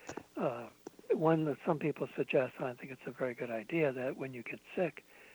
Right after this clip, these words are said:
you might ask the question, "What was going on in my life when I first became aware of this illness?" It's a way of connecting your physical well-being to what is happening.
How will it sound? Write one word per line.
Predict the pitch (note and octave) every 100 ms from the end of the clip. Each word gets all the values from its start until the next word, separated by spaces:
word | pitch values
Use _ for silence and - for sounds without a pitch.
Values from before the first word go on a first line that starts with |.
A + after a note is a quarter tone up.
| -
you | B3+
might | E3 E3
ask | E3 D#3 -
the | E3
question, | - D#3 - E3+ C#3+ - - -
"What | D#4 A#3
was | A#3 -
going | E3+ E3 D#3+
on | D3+
in | D3
my | C3+ C3
life | C3 D3+ C#3 C3 - -
when | D3 B2+
I | B2+
first | - C#3 -
became | C#3 - D3 C3+
aware | C3 C#3
of | C3
this | B2+ -
illness?" | D3 C3+ A#2+ - - - _ - - - - -
It's | F3 F3
a |
way | F3 F#3
of | E3 -
connecting | D#3+ E3+ E3+ - D3
your | C#3+
physical | - E3 D3+ D3 - B2+ B2 - _ - -
well-being | D3 C3 B2 E3+ D3+ A#2 A#2+ - - - _ -
to | F3 C#3+ C#3
what | C#3+ D#3
is | D3+
happening. | A3 A3 - C#3+